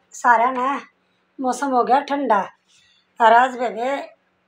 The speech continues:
मेरा लग गया दाड़ा। दाड़ा क्यों कर लग गया, ये तुमने बताऊंगी। पहले तुमने बताओ बे, सारी बाणा की बताइयो कमेंट करके, तो इसकी सीख बनी बे। अपनी तक तो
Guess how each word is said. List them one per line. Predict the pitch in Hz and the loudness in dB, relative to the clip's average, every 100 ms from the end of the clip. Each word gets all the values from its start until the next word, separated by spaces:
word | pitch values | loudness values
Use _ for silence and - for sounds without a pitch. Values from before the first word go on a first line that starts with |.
| 262 | -6
मेरा | 254 262 | 0 4
लग | 254 240 | 4 4
गया | 294 | 2
दाड़ा। | - 269 240 214 | 4 6 6 4
दाड़ा | 208 - _ _ _ _ _ _ _ - - 277 | -2 -10 _ _ _ _ _ _ _ -8 2 2
क्यों | 277 277 | 0 -2
कर | 269 | 0
लग | 254 262 | 2 2
गया, | 254 254 262 - _ _ _ _ _ _ _ _ | 4 2 2 -6 _ _ _ _ _ _ _ _
ये | 247 | -6
तुमने | 240 269 277 240 | -2 -2 0 -2
बताऊंगी। | 226 190 214 196 196 196 - _ _ _ _ | -2 -2 -4 -4 -6 -8 -14 _ _ _ _
पहले | 254 262 247 | 2 4 4
तुमने | 226 254 | 0 -4
बताओ | 247 247 233 | -2 2 2
बे, | 233 233 233 | 2 0 -2
सारी | 226 226 220 | 2 2 4
बाणा | 214 240 240 | 0 2 0
की | 214 220 233 - _ _ _ _ _ - | -2 -4 -4 -8 _ _ _ _ _ -20
बताइयो | 220 226 226 226 | -6 -2 -2 -2
कमेंट | 233 220 214 202 | -4 -4 -4 -6
करके, | 226 214 220 | -10 -10 -8
तो | 233 | -4
इसकी | 220 - 220 | -4 -6 -16
सीख | - - 202 | -14 -18 -14
बनी | 202 190 _ _ _ _ _ _ _ _ 220 | -14 -16 _ _ _ _ _ _ _ _ 0
बे। | 226 | 6
अपनी | 240 247 254 | 6 4 -4
तक | 240 233 226 | -4 -6 -4
तो | 247 233 | -2 -2